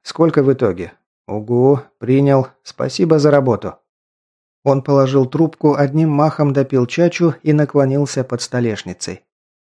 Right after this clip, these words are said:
Внушительно щёлкнул механический замок. Палаш завозился, зашуршал пакетами.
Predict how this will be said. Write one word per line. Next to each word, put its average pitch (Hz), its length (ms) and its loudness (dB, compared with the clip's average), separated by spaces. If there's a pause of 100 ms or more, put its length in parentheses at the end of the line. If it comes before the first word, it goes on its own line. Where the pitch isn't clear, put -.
(180)
Внушительно 147 680 0
щёлкнул 175 560 -2
механический 135 720 -4
замок. 120 520 -4 (260)
Палаш 123 360 0
завозился, 127 840 -2
зашуршал 131 680 -2
пакетами. 117 640 -4